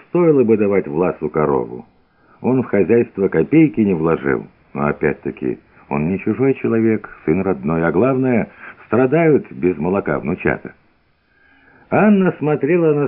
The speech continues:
свекра, ждала, что он скажет. Захар встал и решительно заявил: Отдадим Власу буренку.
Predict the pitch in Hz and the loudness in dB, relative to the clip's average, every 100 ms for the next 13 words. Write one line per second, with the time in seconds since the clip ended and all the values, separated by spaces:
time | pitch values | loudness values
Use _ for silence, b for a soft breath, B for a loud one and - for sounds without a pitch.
0 | - 113 160 156 147 143 131 80 98 143 | 0 4 4 4 2 0 -2 -2 0 2
1 | 135 - 80 82 - 104 156 170 151 156 | 0 0 -2 -2 -4 0 2 4 2 0
2 | - - _ B B B 73 107 - 104 | -4 -20 _ B B B -4 -2 0 0
3 | 98 - 135 139 85 92 - 117 92 80 | -2 -4 -2 -2 0 0 0 -6 -4 -4
4 | 71 60 90 80 71 73 69 60 _ _ | -4 0 0 2 2 2 0 -4 _ _
5 | _ _ _ _ _ - _ _ _ _ | _ _ _ _ _ -20 _ _ _ _
6 | - 98 87 69 92 73 69 65 58 - | -4 -2 -2 2 2 2 -4 -4 -10 -16
7 | 64 67 67 - 57 57 76 67 55 53 | -6 -2 -2 -4 -10 0 2 2 -4 -12
8 | - | -18